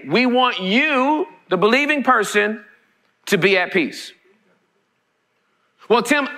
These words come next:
we, we see a lot of, we, we've seen a lot of, uh, uh, uh, uh, couples who both declare that Jesus is Lord and one person abandons their relationship.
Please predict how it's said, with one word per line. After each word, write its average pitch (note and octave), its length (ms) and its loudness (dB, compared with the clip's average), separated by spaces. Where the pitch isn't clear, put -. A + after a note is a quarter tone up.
we, C4+ 180 2
we C4+ 180 2
see D4+ 200 0
a C4+ 100 2
lot B3+ 320 4
of, C4+ 180 -2
we, B3+ 160 2
we've B3+ 220 2
seen D4+ 180 0
a B3 80 4
lot G#3 320 4
of, C4+ 180 0
uh, - 260 -2
uh, F#3+ 640 2
uh, E3 40 4
uh, D#3+ 360 2
couples B3 600 2
who A#3 180 2
both A#3+ 360 2
declare C#4 320 2
that C4 140 2
Jesus A#3+ 400 0
is E3+ 60 -4
Lord B3 440 2
and F#3 280 2
one C#4 280 4
person C4 360 2
abandons C4 540 0
their D4 120 2
relationship. D4+ 760 2